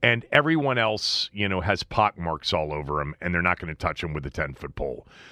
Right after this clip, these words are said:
Um, the other would be they've just decided they think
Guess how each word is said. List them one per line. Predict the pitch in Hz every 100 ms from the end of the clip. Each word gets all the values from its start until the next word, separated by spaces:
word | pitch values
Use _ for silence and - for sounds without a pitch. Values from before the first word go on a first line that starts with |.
| - -
Um, | 110 113 113
the | 110 143
other | 170 190
would | 147 131 104
be | 120 120 113 104 - -
they've | - 139 165
just | 139 165 -
decided | 139 - 131 123 117 98
they | 120
think | 131 - 120